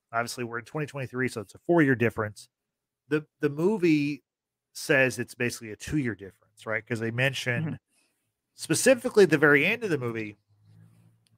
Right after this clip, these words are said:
Speaker 1: in the post-credit, we're gonna get into the mid-credit and the post-credit, but in the post-credit, we see Doctor Sivana, who
Speaker 2: Mm.
Speaker 1: was in prison from the first movie.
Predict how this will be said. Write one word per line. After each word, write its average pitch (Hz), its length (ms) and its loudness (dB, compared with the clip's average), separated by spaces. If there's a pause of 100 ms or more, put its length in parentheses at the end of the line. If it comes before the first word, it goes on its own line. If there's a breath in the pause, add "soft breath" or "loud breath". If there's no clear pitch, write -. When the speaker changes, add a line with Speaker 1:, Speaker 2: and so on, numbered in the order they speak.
(180)
Speaker 1:
in 143 140 4
the 127 140 2
post-credit, 120 640 6
we're 147 140 6
gonna 175 160 8
get 156 120 6
into 143 160 0
the 139 80 6
mid-credit 131 440 2
and 113 100 -4
the 110 40 -10
post-credit, 113 460 -4
but 151 80 0
in 165 60 0
the 175 60 -4
post-credit, 190 560 6
we 135 100 -4
see 160 180 -4
Doctor 143 300 2
Sivana, 113 560 -2 (240)
who 120 260 -4 (320)
Speaker 2:
Mm. 226 60 -4
Speaker 1:
was - 140 -4
in 120 120 -6
prison 151 420 2
from 135 500 2 (540)
the 135 120 0
first 220 300 2
movie. 131 380 2